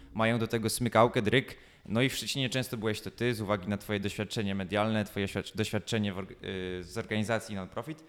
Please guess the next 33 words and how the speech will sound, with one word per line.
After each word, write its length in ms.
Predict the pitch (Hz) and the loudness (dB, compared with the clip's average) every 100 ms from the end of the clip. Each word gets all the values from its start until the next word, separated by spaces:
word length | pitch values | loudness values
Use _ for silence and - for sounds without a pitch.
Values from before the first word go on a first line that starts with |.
| - - _ _ - | -20 -20 _ _ -6
I 260 | 117 120 107 | -4 -2 0
dlatego 340 | 117 127 127 | 2 4 6
też 440 | 131 - - - - - | 6 4 2 -4 -12 -18
spytam 560 | - - - - 123 117 | -14 -12 -4 2 2 2
cię 420 | 127 117 113 104 - | -2 0 -2 -4 -8
konkretnie 500 | 113 127 127 120 95 | -6 -4 -4 -2 0
o 60 | |
ciebie 460 | - 151 104 90 87 | 2 2 2 -2 -2
a 100 | 104 | -4
propos 260 | 104 104 101 | -4 -6 -6
tej 100 | 98 | -4
organizacji. 680 | 98 101 101 101 - 139 - - - - | -2 -2 0 -2 -2 -6 -8 -20 -16 -6
E, 100 | 90 | -4
oczywiście 520 | - 107 110 - 110 | -2 -4 -4 -2 -2
świadom 340 | - 120 113 | 0 2 2
tego, 280 | 104 113 110 | 2 0 0
że, 340 | 101 107 101 101 - - - | 0 0 0 -2 -8 -20 -14
mm, 720 | 90 92 92 92 85 82 - - - | -10 -8 -6 -6 -8 -8 -10 -12 -10
może 300 | 98 107 110 | -6 -4 -2
nie 120 | 117 | 0
jest 120 | 107 | 0
do 80 | 117 | 0
końca 260 | 117 113 | 0 0
wygodnie 440 | 101 110 120 98 95 | 0 4 6 4 -2
ci 120 | - | -2
mówić 300 | 101 98 101 | -2 -2 -2
o 80 | 101 | -2
tym 240 | 98 95 | -2 -4
w, 160 | - - | -6 -12
z 60 | - | -8
perspektywy 680 | 101 - 98 101 92 98 95 - - | -8 -8 -10 -8 -4 -4 -6 -14 -8
twojej 240 | 110 98 | 0 2
osoby. 280 | 101 107 | 2 0